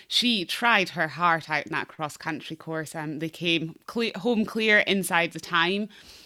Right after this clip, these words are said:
Lucinda said she had a couple of green moments, but, you know, she's six years old, and it was funny, I was chatting to Lucinda about her, and she's known as Missy at home, and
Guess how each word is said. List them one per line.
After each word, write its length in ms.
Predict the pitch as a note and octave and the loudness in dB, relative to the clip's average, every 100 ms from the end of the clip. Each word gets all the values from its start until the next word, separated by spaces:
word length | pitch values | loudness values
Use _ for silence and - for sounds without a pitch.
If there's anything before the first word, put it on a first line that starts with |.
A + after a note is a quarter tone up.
| - _ | -20 _
Lucinda 400 | - G#3+ C4 G#3 | -8 -2 0 0
said 260 | G3+ F#3+ E3+ | 0 0 0
she 120 | - | -2
had 200 | E3 - - | -4 -6 -8
a 60 | G3 | -4
couple 260 | C#4+ D4 | -2 0
of 80 | C4+ | 0
green 320 | A3 A#3 A#3 | 4 4 6
moments, 400 | G3+ F#3 D3+ G#2 | 4 2 0 -4
but, 320 | - F3 - | -4 -2 -2
you 100 | E3+ | -2
know, 120 | F#3 F3+ | -2 -2
she's 260 | - F#3 | -4 -6
six 300 | - - - | -6 -6 -4
years 180 | E3 D#3+ | -2 -2
old, 420 | D#3+ D#3+ D#3 D#3+ | 0 0 0 -2
and 280 | C#3+ D3 D3 - - - - - - | -2 -2 -6 -14 -20 -20 -20 -14 -2
it 120 | F3+ | -2
was 160 | F#3 - | -2 -2
funny, 280 | G#3+ G#3 F#3+ | -2 0 0
I 60 | |
was 140 | F3+ - | -2 -2
chatting 400 | G#3 F#3+ G3 F3 | 0 0 -2 -8
to 100 | E3+ | -6
Lucinda 460 | E3 E3+ E3 D#3 | -4 -4 0 -2
about 380 | D3+ E3 D#3+ - | 2 2 2 -2
her, 200 | D3+ D3 | -4 -2
and 260 | C#3+ A#2+ E3 | -2 -4 -6
she's 200 | G#3 G3+ | -4 0
known 180 | G#3 | 0
as 100 | G3 | 0
Missy 400 | F#3+ A3 - A3 | -2 -2 -4 -4
at 60 | G3 | -4
home, 400 | D3+ F3+ E3+ D#3+ | -4 -2 -2 0
and 160 | D#3+ | -2